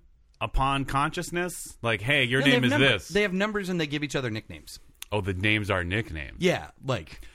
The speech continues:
Speaker 1: So do you have, so you have to earn, like, a human name?
Speaker 2: Yeah, pretty much.
Speaker 1: Ooh, that's rough.
Speaker 2: They, like, like, during the training time, they, like, they just have numbers.
Speaker 1: All right.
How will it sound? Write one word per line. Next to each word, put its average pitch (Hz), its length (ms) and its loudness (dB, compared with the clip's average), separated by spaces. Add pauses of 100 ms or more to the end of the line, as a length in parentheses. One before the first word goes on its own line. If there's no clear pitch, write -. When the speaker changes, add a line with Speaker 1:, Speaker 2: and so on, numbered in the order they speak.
(100)
Speaker 1:
So - 260 2
do 156 80 0
you 156 160 4
have, 147 160 0
so - 120 -8
you 190 60 4
have 147 80 -2
to 151 180 0
earn, 165 300 2
like, 147 180 4
a 127 40 2
human 185 480 0
name? 196 420 2 (300)
Speaker 2:
Yeah, 262 180 2
pretty 208 200 6
much. 185 220 2
Speaker 1:
Ooh, 98 200 0
that's 98 200 -2
rough. 90 240 0
Speaker 2:
They, 240 360 2
like, 196 360 -4 (200)
like, 170 340 -4 (400)
during 180 220 0
the 160 80 -2
training 180 320 0
time, 110 260 -2
they, 117 160 -2
like, 98 320 -8
they 135 100 -2
just 113 140 -6
have 101 160 -4
numbers. 87 480 -10 (580)
Speaker 1:
All 80 80 -12
right. 64 300 -14